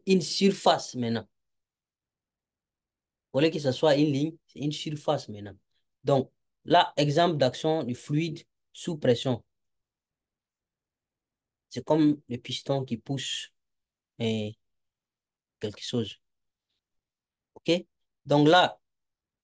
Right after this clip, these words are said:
vous voyez ici, un fluide qui pousse ces pistons-là. Donc là, c'est comme si vous avez une force de pression. Ok ?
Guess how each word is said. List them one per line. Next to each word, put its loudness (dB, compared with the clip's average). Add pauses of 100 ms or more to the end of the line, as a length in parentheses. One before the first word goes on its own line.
(1000)
vous -6
voyez 8
ici, -2 (1080)
un 4
fluide 0 (1080)
qui -10
pousse -6
ces -8
pistons-là. -4 (880)
Donc -6
là, 2
c'est -10
comme 2
si -6 (540)
vous 0
avez 4
une 2
force -2
de -4
pression. -6 (1160)
Ok ? 2